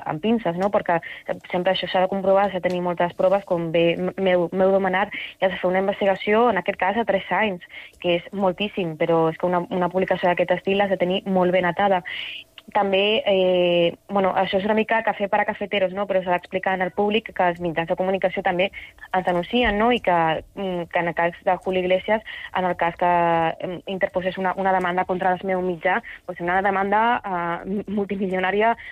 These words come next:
molt probablement. Per tant, has, ho has de tenir molt contrastat. I, mm, estic contenta que aquestes dones confiïn en, en, en la feina del, del meu mitjà o de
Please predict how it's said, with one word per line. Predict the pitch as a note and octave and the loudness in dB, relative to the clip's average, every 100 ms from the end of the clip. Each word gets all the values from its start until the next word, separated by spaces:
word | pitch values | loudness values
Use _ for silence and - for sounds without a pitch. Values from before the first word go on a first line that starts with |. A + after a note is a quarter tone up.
| - | -2
molt | G3 G3 | 0 2
probablement. | G3+ F3 F3 E3+ | 2 2 0 -4
Per | D#3+ | -4
tant, | E3 | -4
has, | F3 - | -4 0
ho | F3+ | 0
has | F3+ | 0
de | F#3+ | 0
tenir | G3+ G3 | -2 -2
molt | G#3+ | -2
contrastat. | A3 F#3 F3 E3+ E3 - - - - - | -2 -2 -2 -2 -4 -6 -14 -14 -18 -2
I, | C4 B3+ B3 | 2 4 4
mm, | A#3+ A3+ A#3 | 2 0 0
estic | A3 A#3 | -2 0
contenta | B3+ B3 A#3+ C4+ | 2 2 2 2
que | |
aquestes | A#3 G3 - G#3 | 2 0 0 0
dones | G#3 G#3+ A3 | 0 -2 -2
confiïn | A3 - F#3+ G3+ | -4 -4 -2 -2
en, | G3 G3 | -2 0
en, | F3+ | 0
en | E3+ - F3 E3+ | 0 0 -2 -2
la | E3+ | 0
feina | F3 F3+ F3+ | 0 2 2
del, | F3+ F3+ F#3 | 2 -2 -2
del | F#3 F#3 | -2 0
meu | F#3 | -2
mitjà | F#3 F3+ G3 G#3 | 0 0 0 0
o | F3 | -2
de | E3 | -2